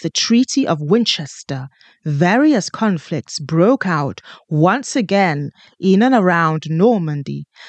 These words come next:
that compelled him to return to Normandy in order to further cement his control of his own duchy. So while the Treaty of Winchester did not in itself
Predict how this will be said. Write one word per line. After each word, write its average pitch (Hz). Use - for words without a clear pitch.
that 190
compelled 262
him 147
to 190
return 170
to 330
Normandy 147
in 190
order 233
to -
further 214
cement 180
his 160
control 165
of 151
his 170
own 185
duchy. 135
So -
while 240
the 240
Treaty 330
of 226
Winchester 170
did 254
not 214
in 269
itself 240